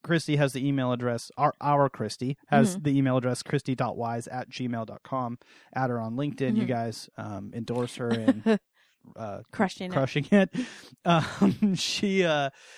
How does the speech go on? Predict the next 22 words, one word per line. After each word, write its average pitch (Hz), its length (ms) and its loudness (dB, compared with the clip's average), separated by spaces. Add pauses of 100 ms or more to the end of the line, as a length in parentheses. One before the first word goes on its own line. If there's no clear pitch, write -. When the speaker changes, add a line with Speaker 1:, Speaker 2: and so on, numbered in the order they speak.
(140)
Speaker 1:
and 196 140 6
she 233 160 0
gets 240 180 0
all 233 120 4
their 233 120 4
mail. 233 260 4
She 190 140 -2
gets 196 180 0
all 185 220 6
the 202 80 6
Christy 202 280 2
Wise's 180 360 2
mail. 139 260 0 (300)
So 170 420 8
we, 170 260 2 (280)
we, 165 240 4
uh, 151 340 4
we 160 140 2
found 180 440 0
this 165 200 -2
wonderful 175 580 0
website. 139 640 0